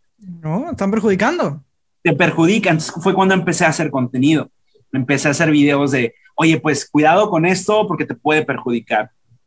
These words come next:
Speaker 2: Y ya después, eh, de hecho, mi primer video era, eh, cómo quitar, tres cosas por las cuales te puede doler la cabeza, o tres tips
Speaker 1: Ujú.
Speaker 2: para, para dormir mejor, algo así.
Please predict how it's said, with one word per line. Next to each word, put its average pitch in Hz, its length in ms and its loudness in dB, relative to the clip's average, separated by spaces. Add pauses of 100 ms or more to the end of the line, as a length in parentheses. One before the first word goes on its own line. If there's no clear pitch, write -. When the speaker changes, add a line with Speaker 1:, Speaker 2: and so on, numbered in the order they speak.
(300)
Speaker 2:
Y 165 120 -2
ya 190 140 4
después, 190 540 0
eh, 123 500 -2 (340)
de 156 120 0
hecho, 180 180 0
mi 196 80 4
primer 156 260 0
video 160 240 2
era, 151 360 0 (260)
eh, 123 580 -2
cómo 180 260 0
quitar, 151 460 -2 (520)
tres 220 160 0
cosas 208 260 -2
por 170 100 -4
las - 100 -6
cuales 160 180 -2
te - 100 -12
puede 147 160 -2
doler 139 160 0
la 135 100 -2
cabeza, 117 500 -4
o 131 140 -6
tres 151 180 -2
tips 170 200 -2
Speaker 1:
Ujú. 233 100 0
Speaker 2:
para, 123 420 0 (220)
para 127 180 0
dormir 131 260 0
mejor, 135 300 -2
algo 143 160 -2
así. 135 280 -6